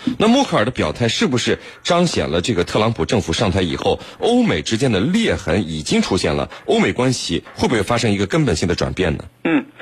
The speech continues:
Speaker 2: 通过默克尔的这一番讲话呀，我们可以很清晰地看出来，美欧之间，就美国跟欧洲之间，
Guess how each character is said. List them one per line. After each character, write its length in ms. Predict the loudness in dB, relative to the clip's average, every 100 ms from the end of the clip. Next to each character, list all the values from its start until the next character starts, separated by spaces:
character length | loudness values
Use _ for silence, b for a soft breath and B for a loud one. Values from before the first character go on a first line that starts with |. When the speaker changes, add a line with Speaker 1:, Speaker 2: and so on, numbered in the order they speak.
| B B -2
Speaker 2:
通 80 | 2
过 160 | 4 2
默 260 | 2 0
克 140 | 2 0
尔 140 | 0
的 100 | 0
这 160 | -2 -4
一 60 |
番 240 | -2 -4 -4
讲 180 | -4 -4
话 220 | -2 -2
呀， 80 | -2
我 100 | -4
们 80 | -4
可 140 | -6
以 40 |
很 200 | -2 -2
清 220 | -2 0 0
晰 160 | 0
地 100 | 0
看 220 | 0 -2
出 100 | -2
来， 160 | -4 -4 B B B -2
美 340 | 0 2 0 0
欧 280 | 0 0 0
之 140 | -6 -2
间， 240 | 0 0
就 100 | -2
美 200 | 0 0
国 120 | 0
跟 140 | 0 0
欧 240 | 0 0
洲 160 | 2 0
之 140 | 0
间， 180 | -2